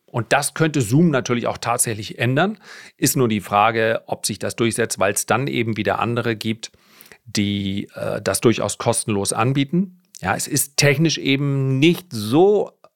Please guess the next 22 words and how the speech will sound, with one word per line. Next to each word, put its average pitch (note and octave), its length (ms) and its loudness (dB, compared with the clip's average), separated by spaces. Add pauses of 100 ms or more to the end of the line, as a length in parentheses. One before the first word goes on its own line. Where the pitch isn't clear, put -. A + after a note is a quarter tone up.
(140)
aufwendig, A#2 960 -2 (460)
dass A#2 160 0
es C3+ 60 0
nicht C3 180 2
immer D#3 220 4
irgendeinen C#3 360 2
kostenlosen B2 640 -2
Anbieter A#2 420 -2
geben B2 300 0
wird. A2+ 280 0 (840)
Für - 220 4
ein D#3 100 4
paar E3 240 2
tausend C#3+ 380 2
Leute D3 420 2
diese A2+ 220 -2
Räume A2+ 400 0
zu - 140 -4
mieten, G#2+ 360 -4
ist - 260 -2
richtig C#3+ 460 0
teuer. G#2+ 340 -4